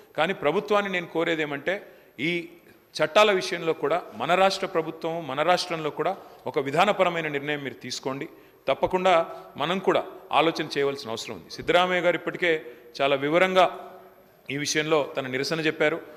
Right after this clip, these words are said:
తప్పకుండా మా కర్ణాటక రాష్ట్రంలో దీనికి సవరణలు కూడా తీసుకొస్తామని చెప్పారు. నేను మంత్రి గారిని స్పష్టంగా, నేను ఈ బిల్లుతో సంబంధం లేకపోయినా ఈ విషయంలో ప్రభుత్వం, మన సభ్యులకు, రాష్ట్ర ప్రజలకు ఒక విశ్వాసం నింపే ప్రయత్నం చేయాలని కోరుతా ఉన్నా.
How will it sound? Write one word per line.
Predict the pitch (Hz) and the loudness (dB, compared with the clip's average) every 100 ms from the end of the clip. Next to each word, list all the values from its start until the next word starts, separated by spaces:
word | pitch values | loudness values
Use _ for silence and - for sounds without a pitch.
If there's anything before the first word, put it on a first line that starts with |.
| - - | -20 -4
తప్పకుండా | 131 151 160 160 | -2 2 2 2
మా | 151 | 2
కర్ణాటక | 147 143 160 156 | 0 2 4 6
రాష్ట్రంలో | 147 147 147 151 156 139 - - - | 4 4 -2 2 4 2 -6 -18 -12
దీనికి | - 147 | -6 -6
సవరణలు | - 135 165 165 | 2 2 4 2
కూడా | 151 | -2
తీసుకొస్తామని | 147 139 - 139 135 135 127 | -2 -4 -4 -4 -4 -6 -8
చెప్పారు. | 120 139 | -6 -6
నేను | - - - - 131 | -6 -18 -18 -10 -8
మంత్రి | 139 165 | -4 2
గారిని | 180 180 | 2 2
స్పష్టంగా, | - 151 - 175 170 156 - - - | -4 -4 -2 0 0 0 -4 -20 -8
నేను | 139 147 135 - | -6 -4 -8 -10
ఈ | 135 | -10
బిల్లుతో | 127 156 180 185 | -4 -4 0 0
సంబంధం | 151 160 160 147 | 0 -2 -2 2
లేకపోయినా | 160 185 185 202 | 4 4 2 0
ఈ | 170 | -2
విషయంలో | 156 170 175 165 - - - _ | -2 -4 0 -2 -4 -20 -20 _
ప్రభుత్వం, | 139 147 - 170 170 165 - - | 2 2 2 2 2 -2 -14 -14
మన | 139 147 143 - - - _ _ _ _ _ | -4 -2 -2 -4 -18 -20 _ _ _ _ _
సభ్యులకు, | - 143 147 196 196 208 - 131 | 0 2 4 2 4 -2 -4 2
రాష్ట్ర | 147 160 156 | 2 2 -6
ప్రజలకు | 147 147 160 160 156 143 - - - | -4 0 0 0 -4 -4 -14 -20 -14
ఒక | 139 | -4
విశ్వాసం | 139 147 196 202 202 | -4 -2 6 6 4
నింపే | 180 165 | -4 -4
ప్రయత్నం | 160 143 143 139 | -2 -2 -2 -6
చేయాలని | - 131 131 | -4 -4 -4
కోరుతా | 113 110 98 | -6 -4 -8
ఉన్నా. | 95 | -8